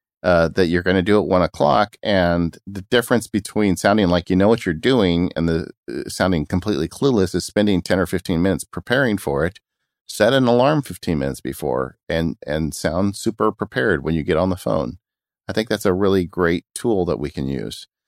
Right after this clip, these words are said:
And don't be afraid to set multiple alarms. Like, I will, when I have a calendar, uh, a, a phone call scheduled with somebody, if I need to prepare for it, I'll set an alarm for preparation, let's say fifteen minutes in advance.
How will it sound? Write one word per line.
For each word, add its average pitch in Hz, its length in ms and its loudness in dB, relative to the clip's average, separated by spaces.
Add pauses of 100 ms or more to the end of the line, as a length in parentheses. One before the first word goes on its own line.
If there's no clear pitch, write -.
(280)
And 104 220 4
don't 117 160 4
be 123 100 4
afraid 107 340 2
to 101 60 0
set 107 320 2
multiple 98 580 0
alarms. - 420 -8
Like, 85 320 0
I 95 200 2
will, 117 360 4
when 92 100 4
I 104 60 4
have 113 160 0
a 87 60 0
calendar, 113 680 0
uh, 80 220 2
a, 78 340 -6
a 80 40 -2
phone 113 220 2
call 113 220 0
scheduled 107 380 -4
with 110 80 -8
somebody, 113 460 -2 (400)
if 98 100 -4
I 101 80 4
need 107 160 4
to 98 60 -4
prepare 90 380 0
for 107 220 0
it, 98 80 2
I'll 80 80 4
set 87 200 0
an 87 100 2
alarm 76 380 0
for 82 140 -4
preparation, 76 680 -4
let's 71 180 -6
say 69 140 -4
fifteen 67 400 -8
minutes 64 320 -8
in 65 60 -6
advance. 69 500 -8